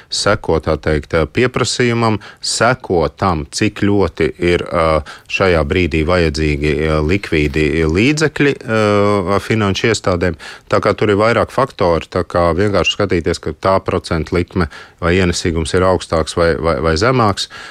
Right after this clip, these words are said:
eh, es domāju, ka tas, eh, nebūtu pareizi. Es tikai gribu pateikt to, ka, eh, procentu likmes un noguldījumu likmes, eh, tiešām līdz ar Eiropas centrālās bankas, eh, eh, darbībām, eh,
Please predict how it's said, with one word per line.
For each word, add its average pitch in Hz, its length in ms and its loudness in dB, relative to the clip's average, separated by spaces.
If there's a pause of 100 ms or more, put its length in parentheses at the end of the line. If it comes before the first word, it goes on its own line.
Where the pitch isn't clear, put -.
(140)
eh, 87 300 2
es 82 80 -2
domāju, 95 300 2
ka 87 140 -4
tas, - 320 -2
eh, 85 280 4
nebūtu 85 400 0
pareizi. 90 520 2
Es 85 120 -4
tikai 85 280 -2
gribu 87 180 -2
pateikt 87 360 0
to, 90 160 0
ka, 80 440 0
eh, 80 240 0
procentu 95 520 -2
likmes 90 320 -2
un 78 160 -2 (300)
noguldījumu 90 560 2
likmes, 90 420 -2
eh, 80 160 2
tiešām 80 460 -2
līdz 82 280 0
ar 76 120 0
Eiropas 82 320 -2
centrālās 78 480 0
bankas, 80 680 -2 (180)
eh, 82 180 2 (520)
eh, 78 200 2
darbībām, 78 640 0
eh, 85 120 2